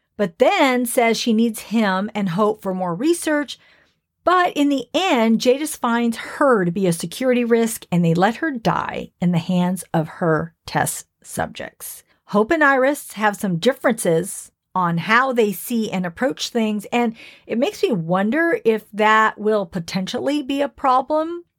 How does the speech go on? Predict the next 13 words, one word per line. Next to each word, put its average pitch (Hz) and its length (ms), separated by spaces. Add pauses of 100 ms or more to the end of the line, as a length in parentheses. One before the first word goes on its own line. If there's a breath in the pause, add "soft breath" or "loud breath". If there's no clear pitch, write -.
(120)
for 294 240
them. 320 360 (360 soft breath)
And 254 380
we 262 120
also 277 540
see 262 240
that 214 220
Huck 220 580 (500)
finally 233 380
tells 214 320
her 185 120
husband 175 420
Dennis 196 520